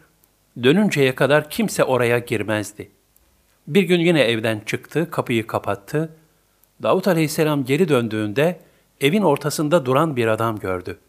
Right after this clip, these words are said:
Ona "Sen kimsin?" diye sordu. O da, "Ben o kimseyim ki krallardan korkmam ve perdeler, engeller bana mani olamaz." dedi.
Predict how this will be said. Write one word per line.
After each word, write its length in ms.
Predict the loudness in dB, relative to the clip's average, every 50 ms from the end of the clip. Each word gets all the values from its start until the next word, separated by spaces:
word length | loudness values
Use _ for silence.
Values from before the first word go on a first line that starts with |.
| _ _ _ _ _ _ _ _ _ _ _ _ _ 2
Ona 240 | 2 4 4 4 0
"Sen 320 | 0 2 2 2 2 2
kimsin?" 500 | -2 -2 0 0 0 0 -2 -4 -4 -2
diye 160 | -2 -2 -4
sordu. 600 | -4 -2 0 0 0 0 2 0 0 0 -2 -6 -18 _ _ _ _ _ _ _ _ _ 2
O 160 | 4 4 6
da, 340 | 6 6 4 4 0 -4 -16 _ _ _ _ _ -16
"Ben 320 | -12 -6 -2 -2 0 0 0
o 100 | -2 -4
kimseyim 540 | -4 -2 -4 -4 -2 -2 -2 -2 -2 -2 -4
ki 340 | -6 -6 -6 -6 -6 -8 _ _ _ _ _ _ _ _
krallardan 640 | -2 2 4 4 4 4 2 2 4 2 0 -2 -2
korkmam 600 | -2 -2 -2 -2 0 0 0 0 0 -2 -6 -12 _ _ _ _ _ _ _ -4
ve 260 | 0 0 0 0 -2 -4
perdeler, 720 | 0 0 0 2 2 2 2 4 4 2 2 0 -6 -16 _ _ _ _ -4
engeller 760 | -2 0 0 2 2 2 2 2 4 2 4 4 4 2 0 -14 -20 _ _ -6
bana 300 | 0 2 2 2 2 0
mani 460 | 2 2 2 2 2 0 -2 -2 -4 -4 -4
olamaz." 480 | -4 0 0 0 0 -2 -8 -10 -8 -10
dedi. 280 | -10 -10 -10 -12 -16